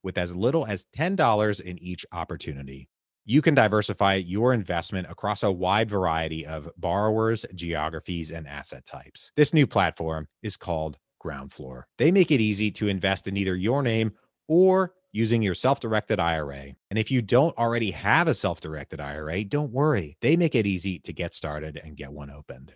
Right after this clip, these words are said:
Go to w w w dot passive wealth strategy dot com slash ground floor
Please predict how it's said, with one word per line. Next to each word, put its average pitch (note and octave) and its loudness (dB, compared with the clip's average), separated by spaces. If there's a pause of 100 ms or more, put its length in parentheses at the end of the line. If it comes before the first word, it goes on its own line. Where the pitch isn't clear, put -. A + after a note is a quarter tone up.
(120)
Go A2+ 4
to A#2+ 0
w C#3 2
w G2 2
w D#2 -8
dot D2+ -8 (100)
passive A#2+ 2
wealth G2 2
strategy F2+ -2
dot G#2 2
com F2+ -2 (320)
slash F2+ -4
ground A2 2
floor F2+ -2